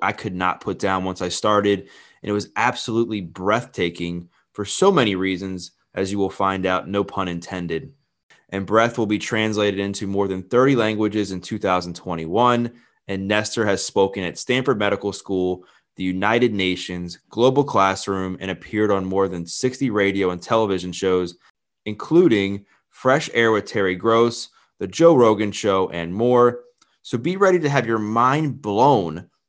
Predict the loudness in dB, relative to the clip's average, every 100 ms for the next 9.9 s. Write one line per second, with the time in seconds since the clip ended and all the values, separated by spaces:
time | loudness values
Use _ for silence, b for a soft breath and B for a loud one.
0 | _ 0 0 2 2 2 0 0 0 0
1 | -2 -2 0 2 0 -4 -8 -10 -2 2
2 | 2 2 2 0 -4 -6 -6 -4 -4 -2
3 | -2 -4 -6 -8 -6 -8 -6 2 4 4
4 | 0 -6 b b b b -6 2 2 2
5 | 0 0 0 -4 -2 -2 -2 -2 0 0
6 | 0 -4 -6 -12 _ -8 0 2 2 -4
7 | -2 0 0 0 0 0 0 -8 -12 _
8 | _ _ 0 2 2 2 0 0 0 2
9 | 0 -2 0 0 0 -6 -8 -10 -18